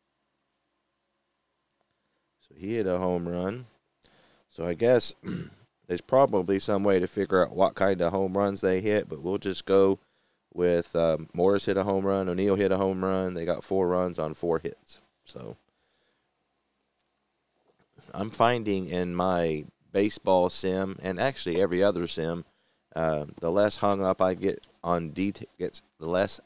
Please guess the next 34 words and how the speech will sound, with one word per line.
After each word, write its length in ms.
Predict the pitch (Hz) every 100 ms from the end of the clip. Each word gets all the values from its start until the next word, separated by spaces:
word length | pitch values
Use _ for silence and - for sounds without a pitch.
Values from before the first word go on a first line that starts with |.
| _
hung 200 | 98 92
up 200 | 101 101
I 120 | 82
get 320 | 80 87 85 -
on 220 | 85 78
details, 580 | 87 107 85 82 80 - _ _ _ _ -
uh, 240 | 78 76
the 140 | 73
more 220 | 82 90 85
enjoyable 880 | 78 90 85 76 71 - 80 78 -
I 160 | 80 76
have. 400 | 78 73 73 -
<laughs> 40 | - -
So 120 | - - _ - - _
the 60 | 78
more 220 | 87 87
fun 340 | - - 110 98
I 140 | 82
have. 380 | 82 76 78 82
So 260 | - 87 92
anyway, 460 | 113 98 87 92 -
the 120 | 82
Reds 200 | 92 104
with 120 | 101
a 40 | 87
big 220 | 92 82
four-run 480 | - 110 107 107 107
inning. 300 | 113 131 139
I 60 | -
think 200 | 113 107
I 80 | 98
did 240 | 101 101
that 180 | 101 92
right. 260 | 95 113